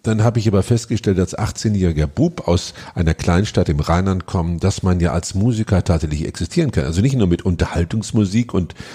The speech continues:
und Tanzmusik, sondern wirklich auch mit richtiger Musik. Und das hat mich dann so fasziniert, dass ich da reingerutscht bin in die,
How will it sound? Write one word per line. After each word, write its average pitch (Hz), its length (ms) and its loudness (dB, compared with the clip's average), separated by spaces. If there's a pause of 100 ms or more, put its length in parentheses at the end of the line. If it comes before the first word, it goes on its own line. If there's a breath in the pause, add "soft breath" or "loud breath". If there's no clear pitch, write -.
(100)
und 87 140 -4
Tanzmusik, 110 640 -2
sondern 82 240 0 (100)
wirklich 165 520 2
auch 80 60 -6
mit 76 200 -2
richtiger 90 400 -2
Musik. 73 420 -6 (640 loud breath)
Und 90 100 2
das 87 140 2
hat 98 80 2
mich 101 140 2
dann 87 180 0
so 92 80 2
fasziniert, 87 540 0
dass 85 100 2
ich - 80 -8
da 80 80 0
reingerutscht 78 600 -2
bin 73 100 -6
in 69 120 -6
die, 73 120 -4